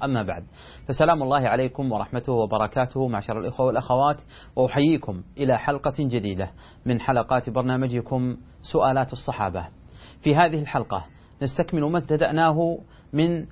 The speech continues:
أسئلة أصحاب النبي صلى الله عليه وسلم لمعلم الناس الخير والمبلغ عن الله شريعته رسول الله صلى الله عليه وسلم في أبواب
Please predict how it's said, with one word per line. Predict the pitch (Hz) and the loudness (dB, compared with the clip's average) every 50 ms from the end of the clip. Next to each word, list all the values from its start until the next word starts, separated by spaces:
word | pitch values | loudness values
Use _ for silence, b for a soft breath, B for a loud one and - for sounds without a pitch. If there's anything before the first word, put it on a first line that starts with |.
| - - 156 | -6 -4 -4
أسئلة | 147 - - - 180 165 147 - 151 147 147 - - | -4 -2 -2 0 0 0 2 2 2 0 0 0 -2
أصحاب | - 131 - - 170 165 151 143 | -4 -6 -2 2 2 2 4 2
النبي | 135 131 131 127 147 139 131 | 0 0 0 -2 -2 -2 -2
صلى | 123 - - 127 131 | -2 -2 -2 0 0
الله | 123 123 131 135 131 127 120 | 2 4 4 4 4 2 0
عليه | 120 123 127 127 | 0 0 0 0
وسلم | 123 120 117 - - 151 151 147 156 156 156 156 156 B B B B B | 0 0 0 0 0 0 2 2 0 0 -2 -4 -8 B B B B B
لمعلم | - 139 151 160 156 151 117 139 156 147 135 131 127 | -2 0 2 2 2 2 2 2 2 2 2 2 2
الناس | 123 120 117 113 104 - | 2 2 0 0 0 -2
الخير | 113 104 - - 123 101 90 - - b b b b b - | -4 -4 -2 0 0 0 -2 -4 -12 b b b b b 2
والمبلغ | 139 147 147 139 131 156 151 147 143 135 135 | 4 4 4 4 4 4 4 2 2 0 0
عن | 131 131 139 135 | 0 0 0 0
الله | 131 139 143 131 127 | 2 2 2 2 0
شريعته | 117 - 143 135 143 127 113 139 135 - 156 151 - B B B B B B | 0 0 0 2 2 2 0 0 0 0 -2 -2 -2 B B B B B B
رسول | 123 - - 151 147 | -4 0 2 4 4
الله | 135 127 135 135 131 127 123 | 4 4 4 2 2 2 0
صلى | - 139 127 127 | -2 -2 -2 0
الله | 123 123 127 127 120 123 113 | 0 2 2 2 4 4 2
عليه | 117 123 123 120 | 2 2 2 2
وسلم | 120 117 - - 143 151 156 165 175 170 - - B B B B B B - | 0 0 2 2 2 4 4 2 2 0 -6 -10 B B B B B B 0
في | - 156 156 147 139 - - | 2 4 4 4 4 2 0
أبواب | 135 135 120 120 147 139 123 117 | -2 -2 2 6 6 6 6 6